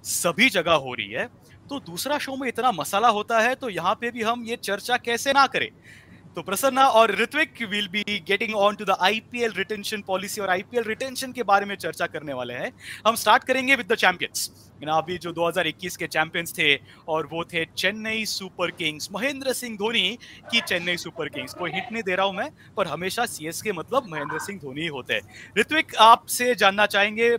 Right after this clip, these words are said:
महेंद्र सिंह धोनी, चेन्नई सुपर किंग्स और उनका रिटेंशन स्ट्रेटजी कैसी होगी?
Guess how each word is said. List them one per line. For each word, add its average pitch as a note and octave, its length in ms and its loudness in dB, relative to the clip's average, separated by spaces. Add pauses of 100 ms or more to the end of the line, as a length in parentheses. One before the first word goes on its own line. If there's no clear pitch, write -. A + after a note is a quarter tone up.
महेंद्र F#3+ 300 -6
सिंह G3 240 -8
धोनी, G3 300 -4
चेन्नई F#3+ 300 -6
सुपर F#3+ 300 -10
किंग्स G#3+ 420 -2 (280)
और E3 160 2
उनका E3+ 240 2
रिटेंशन G3+ 540 -2
स्ट्रेटजी F#3 460 0
कैसी D#3+ 320 -6
होगी? - 480 -18